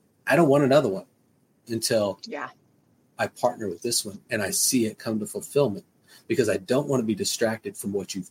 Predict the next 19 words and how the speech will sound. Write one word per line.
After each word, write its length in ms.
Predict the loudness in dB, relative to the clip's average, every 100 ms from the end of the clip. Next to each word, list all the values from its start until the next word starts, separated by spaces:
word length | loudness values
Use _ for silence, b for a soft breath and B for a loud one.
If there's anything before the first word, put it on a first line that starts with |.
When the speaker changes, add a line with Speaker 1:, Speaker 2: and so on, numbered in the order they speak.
| -4
Speaker 1:
already 400 | -2 0 -2 -2
said 200 | -2 -2 -4
Speaker 2:
Right. 60 | -10
Speaker 1:
to 100 | -16
me, 220 | -20 _ _ _ _ _ _ _
what 240 | -2 0 -2
you've 200 | -8 -2
already 420 | 0 2 0 -2
given 340 | -4 -4 -2
Speaker 2:
Yeah. 120 | -4 -4
Speaker 1:
me 260 | -8 -12 _ _ _ _ _ -8
to, 380 | -4 -2 -2 -6 -6
to 200 | -4 -4 0
wield, 520 | 0 0 -2 -6 -12 _ _ _ _ _ -16
uh, 180 | -14 -14 -18 _ -12
uh, 120 | -12 -14 _ _ _ _ _ _ -4
over 220 | -2 -2
my 160 | -4 -6
life 440 | -4 -4 -4 -10